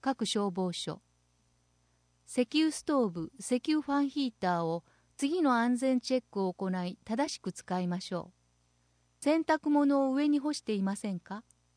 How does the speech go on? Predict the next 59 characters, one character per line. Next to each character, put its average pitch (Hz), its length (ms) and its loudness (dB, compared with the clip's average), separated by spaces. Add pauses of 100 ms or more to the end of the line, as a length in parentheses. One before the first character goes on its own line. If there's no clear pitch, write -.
(600)
給 294 220 2
油 285 180 4
は 277 140 4
火 311 180 -2
を 269 100 4
消 254 200 0
し - 60 -8
て 277 120 -2
か 214 140 0
ら 190 120 2
行 220 220 -2
っ 214 60 0
て 220 180 -4
い 208 80 0
ま 208 140 -2
す - 100 -18
か？ 214 200 -8 (920)
カ 349 180 2
ー 311 40 2
テ 262 160 2
ン 233 60 4
の 214 100 2
近 220 280 -2
く 226 120 -6
で 220 100 0
使 - 180 -4
用 240 120 2
し - 80 -8
て 240 120 -2
い 233 60 2
ま 214 140 0
せ 214 140 -6
ん 170 60 -6
か？ 196 220 -10 (920)
機 320 140 0
器 285 140 2
の 226 140 2
周 233 240 0
辺 220 180 0
に 214 180 0
燃 226 200 2
え 269 60 4
や 285 120 2
す - 140 -4
い 247 100 2
も 202 140 2
の 202 100 0
や 180 140 -2
布 - 120 -14
団 285 220 4
な 285 120 4
ど 214 140 2
は 175 100 2
あ 175 60 0
り 196 120 0
ま 208 100 0
せ 214 160 -6
ん 180 80 -6
か？ 208 220 -12